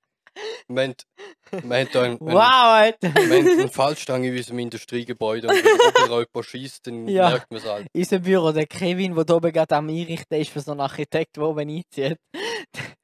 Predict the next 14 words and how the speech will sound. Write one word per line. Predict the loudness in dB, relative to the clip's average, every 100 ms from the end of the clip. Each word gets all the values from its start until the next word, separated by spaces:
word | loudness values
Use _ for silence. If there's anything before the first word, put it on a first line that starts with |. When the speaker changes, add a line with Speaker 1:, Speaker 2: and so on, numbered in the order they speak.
| _
Speaker 2:
Der | -6 -2 2
hat | 2 2
gerade | 0
geschissen. | -2 -14 -16 -16 -20 -10 -4 0 0 2
Jawohl. | 2 4 4 4 4 -2 -6 -6 -6 -4 2
Ja, | 6 6 4
mein | 0 0
Sohn, | 2 2 2
Alter. | -4 -8 -8 -6 -6
Speaker 1:
Kevins | 0 0 2 -2
Schiss, | -2 -4 2
Alter. | 2 2 -8 -4 -2
<laughs> | 0 0 2 0 0 -2 -2 _ _ _ _ _ _ _ _ -14 -12 -12 -14 -20 -20 -6
Alter. | -2 -2 -4 -10 _ -16